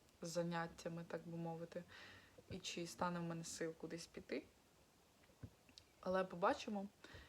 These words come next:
Я сподіваюся, ви теж це побачите, що я знімлю вам якісь частиночки, уривочки,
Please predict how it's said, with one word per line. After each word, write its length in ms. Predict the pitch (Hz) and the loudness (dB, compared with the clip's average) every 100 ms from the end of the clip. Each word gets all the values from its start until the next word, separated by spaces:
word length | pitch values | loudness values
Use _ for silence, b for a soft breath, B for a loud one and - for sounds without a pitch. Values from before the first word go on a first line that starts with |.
| B - | B 2
Я 100 | 196 | 2
сподіваюся, 540 | - 190 185 185 - | 2 4 6 6 4
ви 60 | 180 | 0
теж 200 | 185 180 | 0 0
це 120 | 170 | -4
побачите, 640 | - 180 180 - 220 190 185 | -4 2 2 2 -4 -2 -2
що 180 | - | 0
я 140 | 180 175 | 0 0
знімлю 360 | 175 175 170 | 0 0 0
вам 180 | 170 170 | 0 -2
якісь 300 | 170 208 175 | -2 -4 -4
частиночки, 640 | - 170 180 180 185 - 170 | -6 -4 -2 -2 -4 -4 -2
уривочки, 640 | 175 190 196 - - | 0 0 0 -4 -6